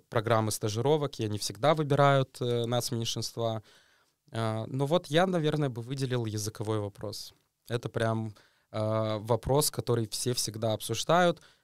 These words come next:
Э, не знаю, откуда... Ну, то есть я понимаю, откуда они берут, но все всегда боятся за свой родной язык,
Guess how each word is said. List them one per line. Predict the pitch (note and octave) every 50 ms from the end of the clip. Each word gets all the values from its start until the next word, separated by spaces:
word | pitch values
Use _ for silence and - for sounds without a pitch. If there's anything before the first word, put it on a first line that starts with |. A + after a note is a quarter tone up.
| _ _ -
Э, | A2+ A2 A2 G#2 -
не | - B2+ B2+
знаю, | A#2 C#3 C#3 C3 B2
откуда... | A#2+ - - - B2+ A#2+ A#2 A#2 A2+ -
Ну, | C#3 D3
то | - C3
есть | A#2 -
я | B2+ A#2+
понимаю, | - - C3+ B2+ C#3 E3+ G3+ G#3+
откуда | F#3 - - D3 C3+ C3
они | B2+ B2+
берут, | B2 C3 B2+ A#2+ -
но | A#2
все | - - B2+
всегда | - - A2+ A2 A#2 A2+
боятся | A2 A#2 A2+ A2+ A2 - - -
за | A2 G#2+
свой | - - A#2 A2+
родной | A2+ A2 A2 A#2 A#2 A#2
язык, | A2+ A2 G#2+ E3 G3+ G#3+ G#3 -